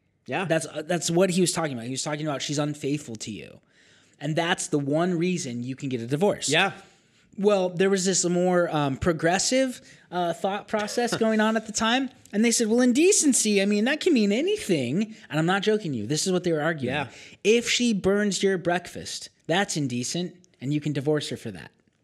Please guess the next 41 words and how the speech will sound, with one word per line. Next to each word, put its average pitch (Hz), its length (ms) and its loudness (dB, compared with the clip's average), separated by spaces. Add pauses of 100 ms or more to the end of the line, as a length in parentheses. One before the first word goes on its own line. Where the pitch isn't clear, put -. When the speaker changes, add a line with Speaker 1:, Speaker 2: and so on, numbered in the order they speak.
Speaker 1:
<laughs> - 640 -14
Speaker 2:
So 247 160 0
the 233 120 2
Pharisees 269 560 2
come 185 160 -2
to 170 60 -4
Jesus, 147 400 -4
and 175 200 -6
they're 233 300 0
on 185 160 -4
the 185 80 -2
conservative 165 640 -4
side. - 420 -16 (320)
They're 190 120 0
saying, 202 300 0
"You 180 100 -2
can't 247 280 -2
just 247 180 -2
divorce 165 380 2
your 143 100 -2
wife 120 160 -4
for 143 100 -10
any 127 220 -4
reason," 113 280 -6
and 170 120 -2
they 185 60 2
wanna 214 280 0
know 208 140 4
what 180 420 -2
he 214 140 -4
thinks 226 280 -2
about 101 240 -10
this. - 220 -18
Speaker 1:
Yeah, 262 300 -2
yeah. 180 220 -2
Speaker 2:
Okay? 196 320 0 (280)
So 202 240 0 (360)
this 190 220 2
is 214 160 0
so 170 340 -2
awesome. 139 440 -10